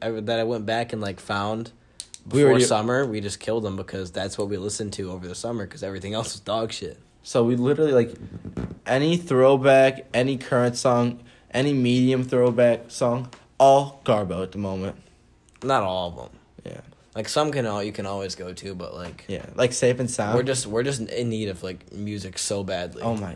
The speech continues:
Speaker 2: it's so bad. Like,
Speaker 1: We've, we kinda talked about this in the last episode, too.
Speaker 2: What?
Speaker 1: Kinda talked about music in the last episode, too.
Speaker 2: Did we?
Speaker 1: Think so.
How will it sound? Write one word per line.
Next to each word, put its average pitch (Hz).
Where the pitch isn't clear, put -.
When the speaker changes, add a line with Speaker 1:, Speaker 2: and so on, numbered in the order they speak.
Speaker 2:
it's -
so 131
bad. 87
Like, 107
Speaker 1:
We've, 123
we 120
kinda 165
talked -
about 98
this 92
in 98
the 92
last 95
episode, -
too. -
Speaker 2:
What? 117
Speaker 1:
Kinda -
talked 107
about 87
music -
in 69
the 76
last 85
episode, -
too. -
Speaker 2:
Did 107
we? 156
Speaker 1:
Think 151
so. 101